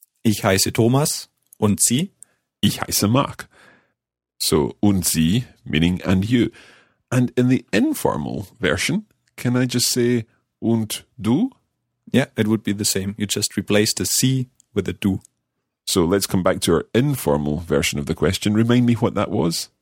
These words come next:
Speaker 1: Wie heißt du?
Speaker 2: Wie heißt du? And so I can answer, "Ich heiße Mark."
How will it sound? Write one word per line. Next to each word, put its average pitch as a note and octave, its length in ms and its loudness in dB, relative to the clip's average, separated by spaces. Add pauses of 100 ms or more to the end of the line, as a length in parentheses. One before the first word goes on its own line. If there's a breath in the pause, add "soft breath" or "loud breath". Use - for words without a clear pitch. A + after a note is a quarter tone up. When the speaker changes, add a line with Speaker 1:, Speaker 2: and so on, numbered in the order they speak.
(260)
Speaker 1:
Wie F2+ 180 -2
heißt F#2 320 0
du? E3 140 2 (480 soft breath)
Speaker 2:
Wie F#2+ 220 0
heißt E2 420 -4
du? C3 300 2 (680 soft breath)
And E2+ 340 0
so - 200 2
I F#2+ 100 0
can E2+ 140 -2
answer, E2 280 -2
"Ich - 220 -4
heiße D#2+ 260 -2
Mark." F#2 420 0